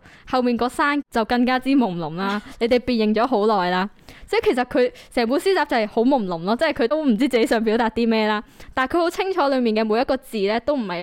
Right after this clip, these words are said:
偶發事件咯，而係由生命經驗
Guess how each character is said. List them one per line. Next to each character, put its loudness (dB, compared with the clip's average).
偶 0
發 -2
事 -4
件 -4
咯， -2
而 -2
係 0
由 0
生 -2
命 -2
經 -2
驗 2